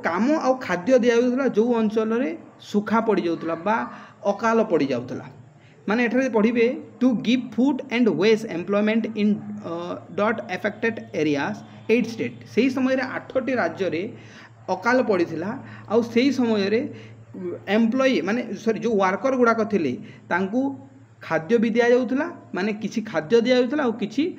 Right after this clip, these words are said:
ଟଙ୍କା ଆକାରରେ ଦିଆଯାଉଥିଲା। ଏଠାରେ ଲେଖାଯାଇଛି ଦେଖନ୍ତୁ, ପାର୍ଟଲି ଇନ୍ କ୍ୟାସ୍ ଆଣ୍ଡ ପାର୍ଟଲି ଇନ୍ ଫୁଡ୍ ଗ୍ରେନ୍। କିଛି ଖାଦ୍ୟ ଦିଆଯାଉଥିଲା ଆଉ କିଛି ଟଙ୍କା ତାଙ୍କୁ ଦିଆଯାଉଥିଲା। ଏଇଟା କାହା ଦ୍ୱାରା ଦିଆଯାଉଥିଲା କହିଲେ?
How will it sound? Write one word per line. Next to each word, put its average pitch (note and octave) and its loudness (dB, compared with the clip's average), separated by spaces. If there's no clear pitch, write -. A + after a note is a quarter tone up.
ଟଙ୍କା G3 -2
ଆକାରରେ E3+ -2
ଦିଆଯାଉଥିଲା। C#3 -8
ଏଠାରେ F3 -2
ଲେଖାଯାଇଛି F#3+ 0
ଦେଖନ୍ତୁ, E3+ -4
ପାର୍ଟଲି A3 0
ଇନ୍ A3 0
କ୍ୟାସ୍ G#3+ 0
ଆଣ୍ଡ F#3 -4
ପାର୍ଟଲି D3+ -2
ଇନ୍ A#3 0
ଫୁଡ୍ C#4 -2
ଗ୍ରେନ୍। E3 0
କିଛି G3+ -6
ଖାଦ୍ୟ C#3+ -4
ଦିଆଯାଉଥିଲା A3 0
ଆଉ E3 -6
କିଛି D#3 -6
ଟଙ୍କା D3+ 0
ତାଙ୍କୁ D#3 -2
ଦିଆଯାଉଥିଲା। B2 -2
ଏଇଟା G#3+ 2
କାହା G3+ -2
ଦ୍ୱାରା A#3+ 0
ଦିଆଯାଉଥିଲା A#3 0
କହିଲେ? A#3+ 0